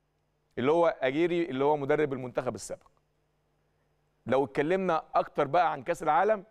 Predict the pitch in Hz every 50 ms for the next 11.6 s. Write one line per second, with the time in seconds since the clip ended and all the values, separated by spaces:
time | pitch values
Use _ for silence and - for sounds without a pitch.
0 | _ _ _ _ _ _ _ _ _ _ - 131 143 - 196 220 226 226 226 226
1 | 233 226 196 - _ _ _ _ _ _ _ - 143 156 170 208 240 247 247 -
2 | - - - 196 208 - 196 196 190 175 214 226 220 208 185 - 226 220 214 240
3 | 233 226 233 214 - - 196 190 196 160 220 226 220 196 208 233 240 233 220 208
4 | 170 - 220 202 190 170 151 135 131 113 98 - _ _ _ _ _ _ _ _
5 | _ _ _ _ _ _ _ _ _ _ _ _ _ _ _ _ _ _ _ _
6 | _ _ _ _ _ - 143 147 135 127 156 190 208 190 180 - 131 120 - 110
7 | 123 127 131 156 160 143 156 151 165 165 147 131 123 143 165 165 - 151 143 -
8 | 131 131 123 156 160 147 131 131 127 123 107 - 160 - 151 139 151 160 147 -
9 | - - - - 180 202 190 170 147 123 - - _ _ _ _ _ _ _ _
10 | _ _ _ - 127 120 139 160 170 170 156 202 233 226 220 214 185 160 - 175
11 | 175 - 180 165 165 151 185 202 190 127 131 135